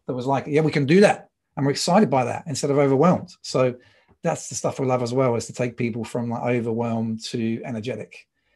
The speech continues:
And that's the way we think about prioritizing. Prioritizing is an abstract concept.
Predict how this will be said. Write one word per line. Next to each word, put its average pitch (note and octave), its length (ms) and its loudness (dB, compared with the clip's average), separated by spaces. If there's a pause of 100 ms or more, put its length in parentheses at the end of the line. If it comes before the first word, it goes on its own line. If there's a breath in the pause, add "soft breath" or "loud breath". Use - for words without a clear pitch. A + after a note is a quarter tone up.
(180)
And A#2 460 -6
that's B2+ 180 -4
the D3 80 -2
way A#2+ 160 2
we A2+ 120 0
think A#2 180 -6
about A2+ 240 -4
prioritizing. A2+ 720 -2 (280 soft breath)
Prioritizing C3 680 2
is A2+ 140 -4
an C3 120 -4
abstract C3 400 -6
concept. - 720 -8